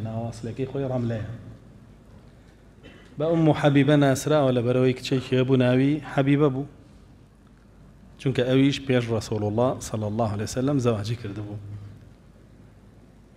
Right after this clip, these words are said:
جا ئومو حەبیبە لە باوکیەوە ئەبوویە ئامۆزای ڕەسوول الله صلی الله عليه وسلم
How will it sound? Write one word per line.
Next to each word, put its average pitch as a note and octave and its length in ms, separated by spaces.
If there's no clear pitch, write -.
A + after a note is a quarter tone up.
جا C#3+ 120
ئومو D#3 220
حەبیبە C#3+ 480
لە C#3+ 120
باوکیەوە D#3 520
ئەبوویە C#3 360
ئامۆزای B2+ 480
ڕەسوول A2+ 380
الله A#2+ 180
صلی G#2+ 300
الله G#2+ 280
عليه A2+ 180
وسلم A#2+ 400